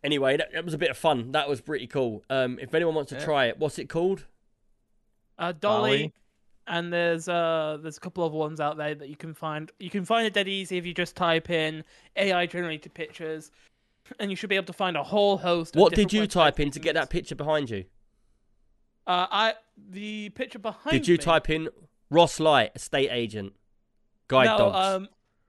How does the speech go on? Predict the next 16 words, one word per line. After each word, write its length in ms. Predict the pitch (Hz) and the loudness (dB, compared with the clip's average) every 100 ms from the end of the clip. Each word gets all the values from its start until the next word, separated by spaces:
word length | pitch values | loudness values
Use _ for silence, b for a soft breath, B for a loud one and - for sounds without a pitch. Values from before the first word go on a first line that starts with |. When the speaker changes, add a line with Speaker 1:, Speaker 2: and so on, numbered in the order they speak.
| _ _ | _ _
Speaker 3:
so 180 | - 220 | -12 -10
this 200 | 202 294 | -8 -10
picture 400 | - 247 247 202 | -8 -8 -8 -8
right 280 | 165 170 170 | -6 -4 -4
here 460 | 254 196 170 147 - | -4 -2 -2 -2 -4
Speaker 1:
<laughs> 40 | - | -6
Speaker 3:
was 160 | 156 | -2
actually 680 | 185 196 - 190 180 180 - _ - | -2 -4 -6 -2 -2 -4 -10 _ -12
a 60 | |
mate 220 | 190 208 226 | -4 -2 -2
of 120 | 190 | -2
mine 300 | 175 170 165 | -2 -4 -6
saw 160 | - | -10
the 100 | 170 | -10
streaming 400 | 165 - 180 202 | -10 -4 -4 -4
awards, 560 | 208 208 202 240 - - | -6 -2 0 -2 -4 -20